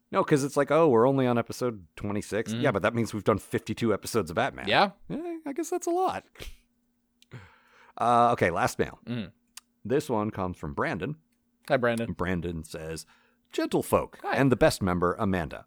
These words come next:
Speaker 1: I know she is nearby
Speaker 2: <laughs>
Speaker 1: listening for praise by her smaller albatrosses, the name I just made up for her fans."
Speaker 2: I'm sure her, her ear is just perked up.
Speaker 1: Mm-hmm. "I'd like to start this email in the way I assume most people have, praising you."
Speaker 2: Yay.
Speaker 1: I mean, some people do. I appreciate that.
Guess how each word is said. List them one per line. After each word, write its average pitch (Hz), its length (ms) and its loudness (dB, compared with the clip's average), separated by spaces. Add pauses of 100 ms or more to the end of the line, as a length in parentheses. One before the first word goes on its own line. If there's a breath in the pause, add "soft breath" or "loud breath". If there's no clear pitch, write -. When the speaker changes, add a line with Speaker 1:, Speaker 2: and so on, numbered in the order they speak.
(100)
Speaker 1:
I 95 80 -4
know 90 120 -2
she 107 200 -2
is 95 120 2
nearby 98 300 4
Speaker 2:
<laughs> 90 80 0
Speaker 1:
listening 92 260 -2
for 98 120 -4
praise 92 420 0
by 92 140 0
her 87 100 -4
smaller 85 460 -2
albatrosses, 73 600 -8
the 95 80 0
name 80 200 -2
I 78 60 -4
just 80 160 -8
made 76 180 -4
up - 100 -8
for 90 100 -6
her 127 120 -2
fans." - 520 -10 (140)
Speaker 2:
I'm 107 80 -10
sure 123 200 -2
her, 117 280 -4
her 131 200 -4
ear 113 140 -4
is 104 120 -8
just 110 220 -14
perked - 320 -12
up. 98 180 -8 (680)
Speaker 1:
Mm-hmm. 82 280 -8 (520)
"I'd 127 140 0
like 131 120 2
to 101 60 -6
start 156 260 -2
this - 120 -12
email 95 260 -2
in 87 80 -2
the 90 60 -2
way 82 140 -2
I 82 80 -2
assume 82 260 -6
most 82 220 -6
people 69 220 -16
have, - 280 -16
praising 170 540 0
you." 78 280 -8
Speaker 2:
Yay. 135 520 4
Speaker 1:
I - 40 -4
mean, 135 240 -4 (280)
some - 220 -8
people - 260 -10
do. - 200 -14
I - 80 -10
appreciate - 440 -20
that. - 140 -20